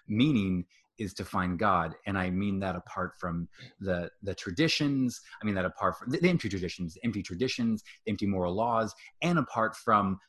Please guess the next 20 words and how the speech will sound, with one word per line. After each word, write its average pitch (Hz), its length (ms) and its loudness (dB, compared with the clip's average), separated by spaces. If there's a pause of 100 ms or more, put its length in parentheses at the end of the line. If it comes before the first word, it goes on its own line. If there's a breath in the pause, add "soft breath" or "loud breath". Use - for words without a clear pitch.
the - 60 -2
modern 110 360 6
society 98 480 -2
take - 320 -6
on, 95 100 2
"Well, 98 100 2
we 104 60 -2
have 101 100 -8
to - 80 -14
create 95 240 -2
our 98 120 2
own 156 180 4
meaning," 104 240 2
the 90 60 -2
modern 92 200 0
society 87 320 -6
take 87 180 -6
that 98 80 -6
nothing 92 300 -2
matters. 80 440 -4